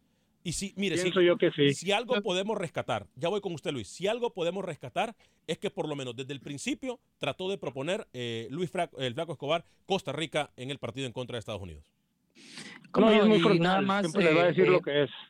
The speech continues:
Speaker 3: sí.
Speaker 1: Gracias, Jesús, por su llamada. Fuerte abrazo, Jesús, ¿eh?
Speaker 3: Mejor no pudieron exponer los otros temas que estaban en el canasto de Arrastrando la Cobija. Ahí estaba Honduras, que todavía no les da ni vergüenza, que no tienen técnico,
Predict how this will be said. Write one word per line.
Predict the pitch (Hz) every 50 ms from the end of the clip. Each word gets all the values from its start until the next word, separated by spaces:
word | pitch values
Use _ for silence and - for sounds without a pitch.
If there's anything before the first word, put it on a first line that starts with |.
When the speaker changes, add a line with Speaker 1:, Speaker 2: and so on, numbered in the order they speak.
| _ _ _ _ _ _ - -
Speaker 3:
sí. | - 190 180 151 117 -
Speaker 1:
Gracias, | 147 160 202 190 - 180 170
Jesús, | 165 185 185
por | 135 147
su | 117 143
llamada. | 143 139 131 123 101 92 98 104
Fuerte | - 190 202 - -
abrazo, | 175 165 135 - 110 101
Jesús, | 107 - 113 95 90
¿eh? | 156 240 302 _ _ _ _ _ _ _ _ _ _ _ _ _ _ _ _ _ _ _ _ _ - - _ _ _ _ _ _ _ _ _ _ _ _ _
Speaker 3:
Mejor | - 170 170 165 - 233 254 269 294 254 _ _ _
no | - 214 220 208
pudieron | 185 220 214 214 214 214 220 208
exponer | 196 175 - - 175 180 196 214 226 226 233 _ _ -
los | 180 160 156 -
otros | 208 202 196 175 -
temas | - 220 220 226 220 233 226 - _ _ _ _ _
que | - 160
estaban | - - 208 208 214 208 196
en | 185 180
el | 170 160 151
canasto | - 160 175 196 196 175 _ - 196 185 180 - _ _ -
de | 175 160 160
Arrastrando | 156 147 143 139 - 175 185 180 180
la | 170 160
Cobija. | 151 - 151 202 254 220 - - 139 139 - _ _ _ _ _ _
Ahí | - 151 165
estaba | 151 151 - 165 156 151
Honduras, | 147 147 156 196 226 220 202 185 180 160 _ _ _ _ _ _ _ _
que | - -
todavía | - - 139 139 139 165 175 190 190 185 160 160 139
no | 147 160 165
les | 170 170
da | 160 175
ni | 180 180
vergüenza, | 175 175 165 160 165 180 185 180 170 - 185 170
que | -
no | 147 160 151
tienen | 156 160 165 160 160
técnico, | - 196 190 196 185 180 170 185 185 190